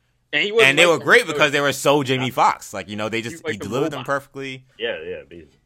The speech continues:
Speaker 2: Um, it was, it was, it was right on the money. Yeah, I, I mean, talk about a, a, you know, a, a true kind of a redemption from what we got from Jamie Foxx. And it wasn't his fault. Again, it was the writing, but, like, a true redemption from that. And though I did think it was funny when,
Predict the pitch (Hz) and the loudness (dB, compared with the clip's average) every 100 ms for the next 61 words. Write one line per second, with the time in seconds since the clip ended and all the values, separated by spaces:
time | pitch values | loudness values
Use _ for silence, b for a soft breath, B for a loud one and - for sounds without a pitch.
0 | _ _ _ 110 104 101 98 113 113 107 | _ _ _ -14 -12 -12 -14 -14 -14 -12
1 | 127 123 101 - 113 104 107 107 98 110 | -10 -10 -12 -14 -14 -10 -8 -8 -8 -10
2 | 101 95 101 92 107 107 101 98 95 82 | -10 -6 -6 -4 -4 -4 -8 -8 -12 -2
3 | 131 120 107 90 80 - 85 80 - 85 | -2 0 -2 -4 -6 -10 -14 -14 -18 -20
4 | 76 71 71 71 67 80 78 - 110 98 | -20 -20 -20 -20 -18 -20 -20 -18 -16 -16
5 | 85 92 80 73 _ 80 73 76 104 117 | -14 -14 -14 -18 _ -20 -20 -10 -10 -10
6 | - 67 65 _ _ _ _ - 80 82 | -20 -20 _ _ _ _ _ -20 -18 -16
7 | 76 80 78 101 - _ 78 76 73 71 | -18 -14 -4 -4 -4 _ -20 -20 -20 -20
8 | 82 71 _ _ _ _ _ _ _ 120 | -18 -18 _ _ _ _ _ _ _ -6
9 | 123 131 135 110 92 - 117 78 78 80 | -4 -2 -2 -2 -10 -8 -6 -6 -10 -16
10 | 71 71 73 73 73 101 85 67 69 - | -16 -20 _ -20 -10 -8 -8 -12 _ -20
11 | 64 64 71 117 90 80 92 82 76 69 | -20 -20 -20 -18 -18 -14 -16 -16 -20 _
12 | - 69 67 - B B - 147 160 151 | -20 -20 -20 -20 B B -8 0 2 2
13 | 123 165 180 147 113 131 135 147 135 _ | 0 -4 -6 -8 -10 -8 -8 -8 -14 _
14 | _ _ 101 107 98 92 | _ _ -10 -8 -8 -14